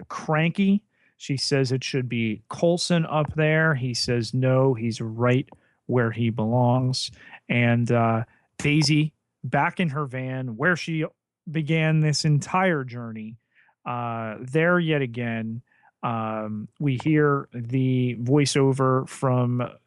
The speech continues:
Director Mace that, uh, others will try to tear them apart. And as she downs pills here by the handful, and, um, Director Mace says that the team that trusts is the team that,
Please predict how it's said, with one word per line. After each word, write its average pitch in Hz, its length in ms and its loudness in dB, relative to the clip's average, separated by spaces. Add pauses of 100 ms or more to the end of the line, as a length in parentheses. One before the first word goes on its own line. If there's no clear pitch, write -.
Director 127 420 0
Mace 120 540 0
that, 117 360 -4
uh, 113 220 0 (420)
others 147 580 2
will 151 320 0
try 123 400 -2
to 123 480 -8
tear 131 380 -2
them 117 220 0
apart. 156 540 0 (360)
And 139 140 2
as 131 140 2
she - 300 -2
downs 143 680 0
pills 147 560 0
here 143 560 0 (300)
by 147 220 2
the 131 100 2
handful, 127 920 -6 (300)
and, 120 580 -4 (100)
um, 110 640 -4 (300)
Director 135 480 2
Mace 123 480 -2
says 120 520 0
that 123 240 -4
the 120 180 0
team 160 440 4
that 127 140 2
trusts - 540 -2
is 123 160 -4
the 127 140 -6
team 143 380 0
that, 127 260 2